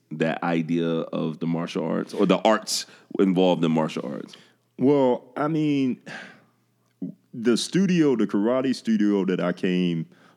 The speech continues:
Speaker 2: up in, it taught me a lot of humility. It taught me a lot of humbleness because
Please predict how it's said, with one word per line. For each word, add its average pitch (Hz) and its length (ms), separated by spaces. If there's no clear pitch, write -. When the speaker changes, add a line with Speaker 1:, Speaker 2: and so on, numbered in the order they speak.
Speaker 2:
up 92 240
in, 76 200
it 90 160
taught 95 240
me 90 100
a 78 80
lot 87 300
of 92 260
humility. 90 800
It 82 100
taught 87 260
me 90 140
a 82 80
lot 85 320
of 82 260
humbleness 90 640
because 80 540